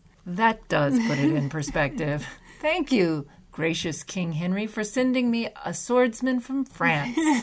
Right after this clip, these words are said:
Speaker 1: <laughs>
Speaker 2: But for those too lowly to be housed at the Tower, there were still even more prisons.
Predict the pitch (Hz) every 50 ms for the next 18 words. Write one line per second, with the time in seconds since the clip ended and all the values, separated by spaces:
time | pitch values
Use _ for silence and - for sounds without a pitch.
0 | - - 359 349 247 - - - - - - - - - - 233 254 - - 277
1 | 269 254 277 320 359 381 - - - 349 320 285 269 269 269 269 269 247 - 226
2 | 220 233 208 233 240 226 - 233 220 - 214 208 - 247 233 226 226 220 214 -
3 | 233 226 233 233 247 240 240 - - 269 269 285 285 233 254 262 240 269 262 240
4 | 233 226 233 254 285 320 330 - - 208 165 151 135 143 135 131 135 139 -